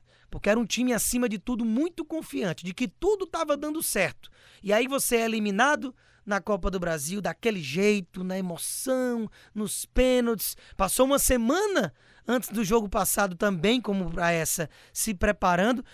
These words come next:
E a gente não viu tanto resultado assim, né? Porque apesar do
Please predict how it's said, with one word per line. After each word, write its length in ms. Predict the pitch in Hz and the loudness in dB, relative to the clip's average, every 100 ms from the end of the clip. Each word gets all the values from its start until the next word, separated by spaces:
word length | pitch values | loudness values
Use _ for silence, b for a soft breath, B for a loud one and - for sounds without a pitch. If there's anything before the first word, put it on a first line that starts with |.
| B - | B 0
E 80 | 285 | 2
a 80 | |
gente 220 | 247 330 359 | 2 -2 -4
não 180 | 381 | -4
viu 180 | 247 370 | 2 0
tanto 280 | 339 381 392 | 0 -6 -4
resultado 440 | 392 381 359 381 | -4 -4 -4 -2
assim, 300 | 415 - 269 | -2 0 2
né? 140 | 214 208 b b | 0 -4 b b
Porque 220 | - 190 208 | -10 -2 0
apesar 460 | 208 196 147 220 | 2 0 2 2
do 300 | 196 175 151 | 2 -2 -4